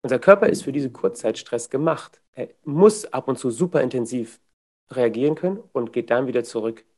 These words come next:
in diesen Normalzustand. Nur das Problem ist, dass wir Menschen diese Stressreaktion allein durch unseren Geist, durch unsere Vorstellung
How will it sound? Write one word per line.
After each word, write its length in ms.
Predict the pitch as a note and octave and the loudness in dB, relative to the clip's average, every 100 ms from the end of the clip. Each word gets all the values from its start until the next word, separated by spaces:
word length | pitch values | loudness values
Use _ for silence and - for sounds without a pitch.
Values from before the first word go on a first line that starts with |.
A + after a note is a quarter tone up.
| _ | _
in 180 | B2 A2+ | -8 -6
diesen 160 | G#2+ G#2+ | -6 -8
Normalzustand. 800 | G2 F#2+ F2 - - - - _ _ _ _ _ _ _ _ _ _ _ | -8 -10 -14 -16 -20 -20 -20 _ _ _ _ _ _ _ _ _ _ _
Nur 100 | C#3 | 4
das 140 | D3+ D3 | 4 4
Problem 380 | C#3+ C3+ A3 D#3+ | 2 4 4 4
ist, 180 | - | 2
dass 300 | B2 - - | -2 -4 -6
wir 160 | B2+ D#3+ | 2 4
Menschen 500 | C#3 F3 F#3+ C3 C3 | 6 2 2 -4 -6
diese 300 | C#3+ E3+ D3 | -4 -2 -2
Stressreaktion 1300 | - - G3 F3 C3 A#2+ G#2 - - G2+ B2 F3 - _ _ _ | -4 -4 -4 -2 0 0 0 -6 -4 -2 -2 -4 -10 _ _ _
allein 560 | C3 A#2+ C#3 F3 G#3+ F#3+ | 0 4 6 6 4 4
durch 220 | E3 D#3 | 2 0
unseren 720 | D3 C#3+ B2 C3 C3 B2+ B2+ | -4 -4 -4 -2 -2 -2 -4
Geist, 440 | - D3+ E3 A2+ - | 2 4 4 2 -4
durch 120 | A#2 | -14
unsere 220 | A#2+ A2+ | -12 -14
Vorstellung 920 | - - G#2+ G2+ - - G#2+ G2+ F2 | -16 -4 0 0 -2 -6 -6 -6 -12